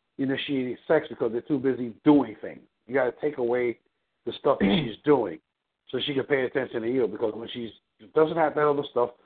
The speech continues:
all of a sudden you come into the focus. So if you're dealing with your woman and she's multitasking and you know how to focus on stuff, what you can do is take her by the hand, "Honey, come here." Your hand,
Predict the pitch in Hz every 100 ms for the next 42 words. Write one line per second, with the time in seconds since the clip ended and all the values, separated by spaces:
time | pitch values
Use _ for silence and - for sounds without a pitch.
0 | _ - 156 170 156 175 151 127 143 143
1 | 117 127 120 180 127 87 - - _ -
2 | - - - 160 135 151 190 226 208 185
3 | 180 165 151 139 131 131 160 135 147 175
4 | 175 156 139 139 - - 78 _ _ _
5 | _ _ _ _ _ 127 117 135 185 175
6 | 151 151 123 - 175 170 123 120 104 -
7 | 113 - _ _ _ _ _ - 135 202
8 | 202 156 131 135 139 _ _ _ _ -
9 | - 156 165 165 165 175 156 98 110 -
10 | _ _ _ _ _ - 123 85 - _
11 | - - 151 135 147 123 - _ _ _
12 | _ _ _ 131 160 - 185 190 135 85